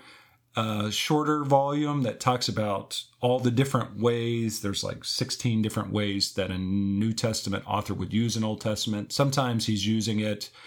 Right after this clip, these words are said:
uh, uh, analogically, meaning as, like, a paradigm, uh, for the future. Sometimes it's just kind of a, an offhanded comment that he's not really trying to capture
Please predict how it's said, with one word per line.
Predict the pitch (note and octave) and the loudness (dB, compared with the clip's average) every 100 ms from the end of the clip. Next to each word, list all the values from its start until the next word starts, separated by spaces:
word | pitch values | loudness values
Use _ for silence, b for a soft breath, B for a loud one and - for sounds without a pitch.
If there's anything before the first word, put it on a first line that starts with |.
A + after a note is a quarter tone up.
| B B B B - | B B B B -6
uh, | A2 G2+ G2 G2 - - B B B B _ | -2 -2 -2 -4 -6 -10 B B B B _
uh, | F#2+ F#2 - | -6 -2 2
analogically, | D#3 C3+ A#2 A#2 C3 C#3+ C#3 D3 C#3 C#3+ D3 C3+ | 2 2 0 2 2 0 2 2 2 0 -2 0
meaning | A#2+ A2+ G#2+ | 0 2 0
as, | G#2 - - | -2 -6 -4
like, | A2+ A2 | -4 -4
a | |
paradigm, | - - C3+ B2+ B2 B2 A#2+ A#2+ A#2+ - | -2 2 2 2 0 0 0 0 -2 -4
uh, | G#2+ G2+ G2 | -4 -2 -4
for | - A2+ G#2 | -2 0 0
the | G2+ | 0
future. | B2+ A#2+ B2+ A#2 | 0 2 2 0
Sometimes | A2 A#2+ A#2+ A#2 A2 G2+ | 0 0 0 0 2 0
it's | G2 | -2
just | - A2 | -2 -2
kind | - A#2+ | 0 0
of | F#2 | 0
a, | F2+ E2+ - - | -4 -8 -10 -10
an | G2+ | -4
offhanded | D3 D3 - B2+ A2 - | 0 0 0 0 0 -2
comment | - B2+ A#2+ A#2+ A2+ - | -2 0 2 2 0 -4
that | G2+ | -4
he's | G2 G2 | -2 0
not | A2+ - | -2 0
really | B2+ A2 | 0 0
trying | G2 - G#2+ A#2 C3+ D3 D3 | -2 -2 0 2 2 0 -2
to | - C#3+ | -2 -2
capture | - C#3 C3+ - C#3 C#3 | -2 -2 -2 -2 -2 -4